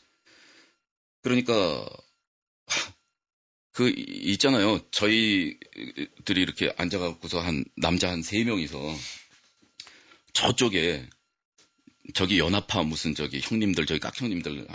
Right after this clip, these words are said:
해가지고서 한 오백 분들 계신데, "야, 누가 가서 때릴 거야?" 막 이런 얘기하는 거는 똑같은 상황이 발생할 수 있다는, 무의미하다라는 것이죠. 게다가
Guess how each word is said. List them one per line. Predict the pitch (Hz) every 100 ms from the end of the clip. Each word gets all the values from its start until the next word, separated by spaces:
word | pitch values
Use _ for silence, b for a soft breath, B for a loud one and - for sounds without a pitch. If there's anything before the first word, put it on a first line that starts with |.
| - 82
해가지고서 | 80 71 76 82
한 | -
오백 | - 92 110 - -
분들 | 87 78
계신데, | 69 - 71 67 69 65 b b b b _ -
"야, | 120 147 85
누가 | 127 165
가서 | 160
때릴 | 170 160
거야?" | 147 110
막 | 110
이런 | 110 123 143 127 90
얘기하는 | 110 120 117
거는 | 117
똑같은 | - - - 147
상황이 | 127 101 82 90
발생할 | 90 92 90
수 | 80
있다는, | - - 64
무의미하다라는 | 85 113 147 131 92 71 62
것이죠. | 62 - 64 65 - _ _ _ _ _ _ B B B B B B B B B B _
게다가 | - 143 151 98 104 67